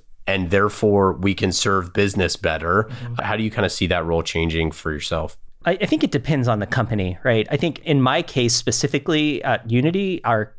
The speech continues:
Speaker 2: our buyer is not a C I O, right? Like, almost, you know, that might change in the future as we think about sort of more industrial applications of our product. And I'm actually, I re-, really enjoy that part of it. When I was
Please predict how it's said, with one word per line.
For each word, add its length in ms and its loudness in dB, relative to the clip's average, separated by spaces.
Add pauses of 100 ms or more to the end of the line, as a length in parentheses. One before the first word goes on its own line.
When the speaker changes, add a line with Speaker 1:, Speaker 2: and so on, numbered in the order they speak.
Speaker 2:
our 120 2
buyer 420 2
is 240 0
not 200 2
a 260 2
C 220 0
I 140 2
O, 200 -6 (140)
right? 260 -2
Like, 220 -2
almost, 340 0
you 140 -4
know, 200 -4 (260)
that 160 0
might 220 0
change 360 2
in 80 -4
the 80 -4
future 420 2
as 160 -2
we 140 2
think 200 -2
about 460 0
sort 160 0
of 120 -2
more 320 2 (100)
industrial 760 2
applications 680 -2
of 280 -4
our 140 2
product. 400 -4
And 160 -2
I'm 180 0
actually, 540 0
I 60 2
re-, 160 2
really 260 4
enjoy 640 2
that 220 -2
part 220 0
of 100 0
it. 140 -2
When 120 0
I 140 0
was 240 -2